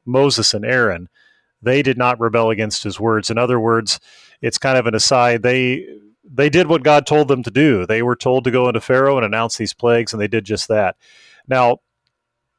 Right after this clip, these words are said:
there's obviously, there's a variant reading on this, and, and if, if anybody has the E S V, they probably have this footnote at the bottom that says,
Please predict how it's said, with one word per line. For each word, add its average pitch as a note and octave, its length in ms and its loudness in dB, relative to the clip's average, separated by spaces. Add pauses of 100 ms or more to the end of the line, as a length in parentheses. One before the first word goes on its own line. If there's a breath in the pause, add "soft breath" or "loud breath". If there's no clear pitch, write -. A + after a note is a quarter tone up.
(340)
there's D3 240 2
obviously, D#3 480 2
there's C#3 220 2
a B2+ 60 2
variant D3 440 2
reading C#3 380 0
on C3+ 180 2
this, C3+ 380 2
and, A#2+ 480 0
and A2+ 280 -6 (600)
if, C3 180 0
if C3 160 -4
anybody C3+ 360 2
has B2+ 240 2
the C3 100 0
E B2+ 140 2
S A#2 120 0
V, B2 140 0
they A#2 120 2
probably A#2+ 360 2
have A#2 160 0
this A2 160 -2
footnote B2+ 380 0
at A2+ 80 -4
the A2+ 80 -2
bottom A2+ 440 0
that G#2+ 140 -6
says, A2 460 2